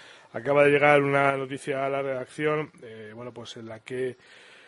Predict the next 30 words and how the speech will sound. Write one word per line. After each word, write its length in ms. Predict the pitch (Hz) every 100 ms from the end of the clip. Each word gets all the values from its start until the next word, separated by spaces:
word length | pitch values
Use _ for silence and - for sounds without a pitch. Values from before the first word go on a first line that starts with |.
| _ _
nos 200 | 143 -
habla 260 | 165 156 156
del 600 | 151 151 147 147 143 139
fallecimiento 560 | - 147 123 147 156 151
del 720 | 151 147 143 143 135 135 131
padre 360 | - 156 156 143
de 60 | 135
Diego 240 | 135 127
Armando 520 | 127 135 143 143 135
Maradona. 420 | 135 135 143 165
Cuando 240 | 170 143 139
lo 80 | 160
he 140 | 190
leído 180 | 185 185
así 300 | 170 190 185
de 100 | 160
entrada, 340 | 156 185 165
he 60 | 151
leído, 540 | 156 156 147 139 131
mm, 320 | 127 123 117 117
"Fallece 720 | 135 139 151 160 151 151 143
Diego 300 | 135 147 147
Maradona", 560 | 147 147 156 151 160 -
y 160 | 135 127
claro, 340 | 139 139 107 90
eh, 480 | 101 104 101 104 117
es 240 | - -
el, 260 | 120 113 110
el 200 | - 120
padre 420 | 113 147 139 113